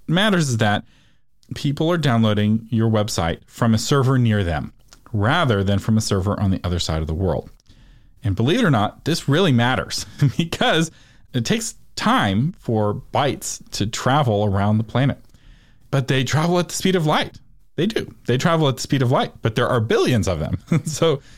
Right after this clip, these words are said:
the speed of light times billions of bits equals a big delay.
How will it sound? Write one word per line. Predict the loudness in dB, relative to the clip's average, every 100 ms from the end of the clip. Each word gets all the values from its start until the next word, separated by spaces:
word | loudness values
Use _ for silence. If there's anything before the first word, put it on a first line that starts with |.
| -8
the | -8
speed | -2 0
of | 2 2
light | 2 0 -2 -4
times | -2 2 2
billions | 2 2 2 4 2
of | 2 2
bits | 2 0 -2 -4
equals | -4 0 0 0 -4 -2
a |
big | 0 2 2 2 2
delay. | 2 2 2 0 -2